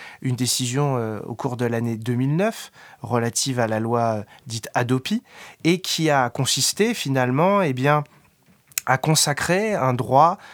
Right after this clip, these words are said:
de l'accès à Internet qui, euh, eh bien, serait, euh, dans une certaine mesure, euh, eh bien, la condition nécessaire pour réaliser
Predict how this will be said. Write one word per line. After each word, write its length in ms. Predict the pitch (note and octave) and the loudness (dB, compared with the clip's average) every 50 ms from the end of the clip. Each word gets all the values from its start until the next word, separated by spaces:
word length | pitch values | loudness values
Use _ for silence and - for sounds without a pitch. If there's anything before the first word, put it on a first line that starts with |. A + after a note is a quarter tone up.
| - - - - | -20 -20 -10 -2
de 320 | B2 C3+ C3 B2+ B2 A#2+ G#2 | 0 2 2 2 2 0 0
l'accès 320 | B2+ B2+ B2 - - - D3 | 0 0 0 0 2 2 2
à 80 | C3 | 2
Internet 640 | A#2+ A2 - A2+ A2 A#2+ D3 F3+ F#3+ F#3+ - - - | 2 0 -2 -2 -2 0 0 0 0 -2 -6 -8 -8
qui, 380 | - - - - D#3+ F3 F3+ E3+ | -6 -6 -4 -2 -2 0 0 0
euh, 400 | A2 A2+ A#2+ A2+ A2 A2 A2 G#2+ - | 0 0 -2 -2 -2 -2 -4 -4 -4
eh 120 | - B2+ A#2 | -4 -4 -4
bien, 340 | A2+ A#2 C3 C#3+ D3+ D#3+ - - - - - - | -2 -2 0 0 0 -2 -4 -10 -18 -20 -14 -8
serait, 560 | - - - - C3+ B2+ C3 C#3+ D3+ D3 C#3 | -4 -2 0 0 0 0 0 0 0 0 0
euh, 140 | B2 A2+ A2 | -2 -2 -4
dans 180 | A2 A#2+ A#2+ B2 | -4 -2 -2 -2
une 180 | A#2 B2 B2 - | -2 -2 -2 -2
certaine 440 | - C3 B2 - - B2+ B2+ B2 | -2 -4 -4 -4 -4 -4 -2 0
mesure, 440 | B2+ C3+ C3+ C3+ D3+ G3+ A3 G3 - - - - - - - - - - - | 0 0 -2 -2 0 0 -2 -2 -4 -6 -18 -20 -20 -20 -20 -20 -16 -8 -4
euh, 300 | B2+ B2 A#2 A2+ A2+ G#2+ G#2 A2+ A2 G#2 G2+ - - | -2 -2 0 -2 -2 -4 -6 -6 -8 -8 -10 -10 -8
eh 120 | - B2 A#2+ | -6 -6 -4
bien, 420 | A#2 A#2+ C3 C#3 D3 D#3 D#3 C#3+ B2+ A2 - | -2 0 2 2 4 4 2 0 -2 -4 -2
la 220 | - C3+ C3+ C3 B2+ | 0 2 2 2 2
condition 640 | - - F3 E3+ E3 E3 E3+ D#3 - - F3+ F3+ E3+ | 2 2 2 2 2 2 2 2 2 2 2 2 2
nécessaire 800 | D#3 D3+ D3 - - C#3+ B2+ - - E3+ F3 G3 G#3+ G#3+ - - | 2 2 2 2 2 2 2 2 2 2 2 2 2 0 -2 -6
pour 440 | - - - F#3+ F#3+ G#3 G#3+ F3+ | -10 -6 -4 -2 0 0 0 0
réaliser 720 | D3 C#3 C#3+ C#3+ C#3 C3+ C#3 C#3 C3+ C3 C#3+ D#3+ E3 E3 | 0 0 0 2 2 0 0 -2 -2 -2 0 0 0 -2